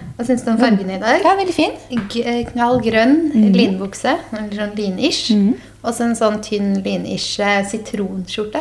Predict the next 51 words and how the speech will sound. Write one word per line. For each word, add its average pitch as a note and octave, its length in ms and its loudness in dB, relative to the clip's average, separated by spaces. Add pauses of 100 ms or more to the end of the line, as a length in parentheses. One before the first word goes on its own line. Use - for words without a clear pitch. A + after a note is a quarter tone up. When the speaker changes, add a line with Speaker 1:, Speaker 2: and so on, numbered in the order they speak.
(140)
Speaker 1:
Det - 40 -10
er A3+ 100 2
Speaker 2:
Ja. C#4 60 6
Speaker 1:
liksom A3 200 -2
helt G3+ 360 -2
grønn F#3+ 360 0
og F#3 120 -2
gul F3 200 -4
i - 20 -6
dag. - 80 -8
Speaker 2:
Men A3 80 6
du A#3+ 80 6
har A#3 40 2
liksom A3 220 4
bukse A#3 320 0
og E3 60 4
langarmer. E3+ 460 2
Skjønner G3+ 220 2
du G3 140 6
hvor F#3 40 2
kaldt F3+ 180 0
det F#3 140 4
er, - 20 4
eller? C#4+ 180 4
<laughs> - 60 -20 (600)
Da C4 80 4
blir C#4+ 120 4
jeg D#4+ 40 6
Speaker 1:
Ja. F4 60 2
Speaker 2:
litt - 140 -4
sånn. - 200 0 (180)
Speaker 1:
Eh, C4 180 4
men C#4 120 2
jeg - 20 -10 (180)
tenkte C#4+ 120 0
bare D4+ 200 4
å C4 40 2
ha A3 460 4
slippers G3 440 -8
til, B3+ 180 -2
da. B3+ 180 4
Den G3+ 60 6
Speaker 2:
Ja. G#3 80 2
Speaker 1:
skjorten A3+ 260 -2
her G#3+ 160 2
er F3 160 2
jo F3+ 60 -4
så E3+ 600 -2
tynn. A3+ 260 2
Speaker 2:
Ja, - 140 2
ja. - 100 -4